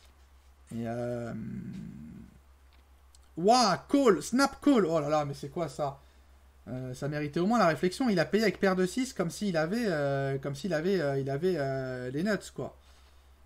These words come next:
Incroyable de payer aussi vite. Oula, et en plus, euh, là, il va perdre encore des plumes.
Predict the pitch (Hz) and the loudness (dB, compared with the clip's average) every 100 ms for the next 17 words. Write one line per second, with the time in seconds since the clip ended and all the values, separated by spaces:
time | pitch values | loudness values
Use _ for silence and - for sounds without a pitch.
0 | - 226 226 - 196 156 139 143 139 139 | -4 -2 -2 2 2 2 -4 -4 -4 -4
1 | 139 139 - 196 165 135 135 139 - 220 | -6 -8 -6 0 2 2 0 -2 -4 -6
2 | - 151 139 139 165 190 165 143 226 220 | -6 -4 -2 0 2 2 0 -4 -4 -4
3 | 175 139 - 180 151 143 143 170 151 143 | -6 -8 -4 -4 -2 -6 -6 -6 -6 -4
4 | 185 190 | -2 -2